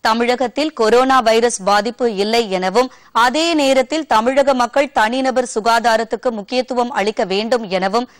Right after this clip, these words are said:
தமிழக முதலமைச்சர் எடப்பாடி பழனிசாமி பொதுமக்களுக்கு வேண்டுகோள் விடுத்துள்ளார்.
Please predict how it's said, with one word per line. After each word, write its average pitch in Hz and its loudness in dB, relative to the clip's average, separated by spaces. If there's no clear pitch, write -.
தமிழக 269 2
முதலமைச்சர் 208 -2
எடப்பாடி 277 2
பழனிசாமி 214 -2
பொதுமக்களுக்கு 247 0
வேண்டுகோள் 220 -2
விடுத்துள்ளார். 202 -2